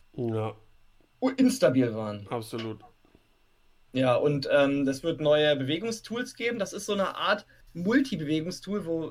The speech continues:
Speaker 2: äh, das ist ähnlich wie die eins Punkt null Epic-Schablone, wo ja auch so mehrere Geschwindigkeiten in einer Schablone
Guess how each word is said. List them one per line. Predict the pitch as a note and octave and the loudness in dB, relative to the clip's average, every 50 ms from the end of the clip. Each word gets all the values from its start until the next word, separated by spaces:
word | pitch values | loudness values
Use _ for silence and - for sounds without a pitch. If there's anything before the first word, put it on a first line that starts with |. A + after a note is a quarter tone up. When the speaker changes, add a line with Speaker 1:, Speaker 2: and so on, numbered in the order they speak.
| - - | -10 -6
Speaker 2:
äh, | - - C#3 C#3 | 0 4 4 4
das | C3+ C3+ | 4 0
ist | C3+ C3+ - - - - - | -4 -10 -12 -14 -12 -4 -2
ähnlich | F3+ A#3 C4 C#4 C4 - - | 2 4 4 4 4 2 -2
wie | F#3+ G3+ G3 | -6 -6 -6
die | F#3 G3+ G3+ G3+ G3 | -4 -6 -4 -4 -2
eins | - - E3+ G3+ G3+ | -2 0 -2 -2 -4
Punkt | - - G3 D#3+ - | -6 -8 -10 -8 -6
null | D#3+ E3 G3 A3+ A3+ | -2 0 0 0 0
Epic-Schablone, | - G#3+ G#3+ A#3+ - - - A3+ G3 G3+ G#3 A3 A#3+ A#3+ G3 | -2 -4 -4 -6 -6 -6 -4 -4 -4 -2 -2 -2 -2 -2 -2
wo | D#3+ E3 | 0 2
ja | E3 D3 - | 4 4 4
auch | G3 F#3+ | 4 2
so | - F3+ E3 | 0 -2 -2
mehrere | D#3 D#3 E3+ G#3 G3+ G3+ G3+ G3+ F#3 | 0 0 0 0 -2 -4 -6 -8 -8
Geschwindigkeiten | E3 - - - F3 G#3+ A#3 A#3 - - - F3+ F#3 F#3+ F#3+ - F#3+ | -8 -8 -8 -4 -2 -2 -2 -4 -4 -2 0 2 2 2 0 -2 -6
in | - - E3 E3 | -6 -6 -6 -4
einer | - - C#3+ E3+ F#3 F#3+ F#3 F#3 F#3 E3+ D#3 | 0 2 4 4 6 6 4 4 4 2 0
Schablone | D#3 - E3 D3 - D3 D#3+ E3+ F#3+ F#3+ F#3+ F#3+ F#3 F#3+ | 0 -2 -2 -4 -2 -2 -2 0 4 6 8 8 8 6